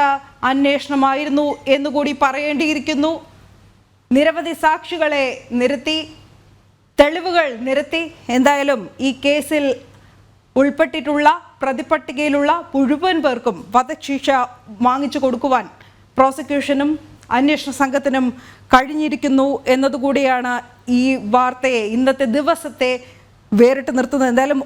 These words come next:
ഒന്ന് മുതൽ എട്ട് വരെയുള്ള പ്രതികൾക്കെതിരെയായിരുന്നു കൊലക്കുറ്റം തെളിഞ്ഞതെങ്കിലും മുഴുവൻ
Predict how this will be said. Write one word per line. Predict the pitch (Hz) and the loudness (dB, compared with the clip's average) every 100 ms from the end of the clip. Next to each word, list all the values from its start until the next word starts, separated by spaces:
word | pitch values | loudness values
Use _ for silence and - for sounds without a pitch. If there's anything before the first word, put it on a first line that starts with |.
| 247 | 0
ഒന്ന് | 254 277 302 | 2 2 2
മുതൽ | 302 294 240 | 0 -2 -2
എട്ട് | 262 - 302 | -2 0 0
വരെയുള്ള | 294 311 285 285 294 285 | 2 2 2 2 2 0
പ്രതികൾക്കെതിരെയായിരുന്നു | 262 254 277 277 302 294 294 277 277 285 262 160 - - | -6 -2 0 0 -2 0 0 0 -2 -2 -2 -4 -8 0
കൊലക്കുറ്റം | 247 269 294 262 294 285 269 | 0 0 -4 0 0 0 -2
തെളിഞ്ഞതെങ്കിലും | 254 294 294 262 285 330 - - - - - | 0 0 -2 -2 -2 -2 -4 -18 -20 -6 2
മുഴുവൻ | 254 285 339 | 2 2 -2